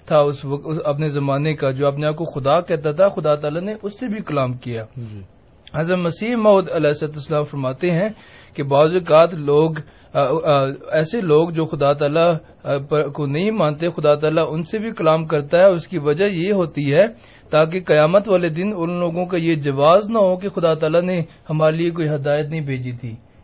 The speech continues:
Speaker 1: یا کوئی ایسی دلیل نہیں ہم، ہم، ہم پر قائم کی تھی۔ لہذا، آ، آ، خدا تعالیٰ جس سے چاہے کلام کر سکتا ہے۔ فرق یہ ہے جو انبیاء اور یا جو نیک لوگ ہوتے ہیں، آ، ان میں اور ایک عام لوگ،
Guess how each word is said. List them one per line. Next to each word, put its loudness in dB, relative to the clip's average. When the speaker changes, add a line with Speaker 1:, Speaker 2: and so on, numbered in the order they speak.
Speaker 1:
یا -4
کوئی -2
ایسی -2
دلیل -4
نہیں -2
ہم، -4
ہم، -6
ہم -4
پر -2
قائم -2
کی -8
تھی۔ -10
لہذا، 4
آ، 4
آ، 0
خدا -2
تعالیٰ 4
جس -6
سے 0
چاہے 4
کلام 0
کر -2
سکتا 2
ہے۔ 6
فرق 4
یہ 0
ہے 4
جو -2
انبیاء 4
اور 0
یا 0
جو -2
نیک 0
لوگ -2
ہوتے -2
ہیں، 2
آ، 0
ان -2
میں 2
اور 8
ایک 0
عام 2
لوگ، 0